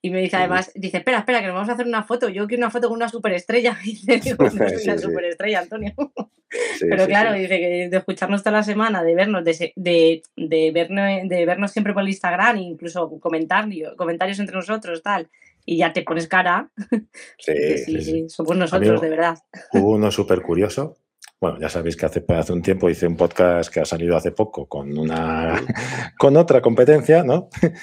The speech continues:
Speaker 1: Sí.
Speaker 3: Sobre
Speaker 2: Sí.
Speaker 3: el entrenamiento, el entrenamiento de, de la gente.
Speaker 2: De los yayos.
Speaker 3: Máster, los yayos, ¿vale?
Speaker 2: Sí. Ujú.
Speaker 3: Ostras, me adelantó uno,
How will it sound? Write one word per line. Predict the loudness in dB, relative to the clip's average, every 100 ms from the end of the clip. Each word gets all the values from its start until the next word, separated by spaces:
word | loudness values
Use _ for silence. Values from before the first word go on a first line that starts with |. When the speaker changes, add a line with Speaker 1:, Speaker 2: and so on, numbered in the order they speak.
| -18
Speaker 1:
Sí. | -6 4
Speaker 3:
Sobre | 6 6 6 4 0
Speaker 2:
Sí. | -2
Speaker 3:
el | -2
entrenamiento, | -2 -2 0 -2 -4 -8
el | -8 -6
entrenamiento | -4 -2 0 2
de, | 4 4 2 -2 -8 -6
de | -6
la | -4 -6
gente. | -8 -12 -12 -16 -16 _ _ -16 _ _
Speaker 2:
De | -10 -4
los | 0 2
yayos. | 2 0 -4
Speaker 3:
Máster, | -6 -8 -10 -16 _ -18
los | -12 -4
yayos, | -4 -4 -14 -16 -10
¿vale? | -4 -4 -4 _ _ -8
Speaker 2:
Sí. | -4 -4 _ _
Ujú. | -8 -6 -6
Speaker 3:
Ostras, | -2 -2 0
me |
adelantó | -4 -4 -2 2 4
uno, | 4 4 0 -6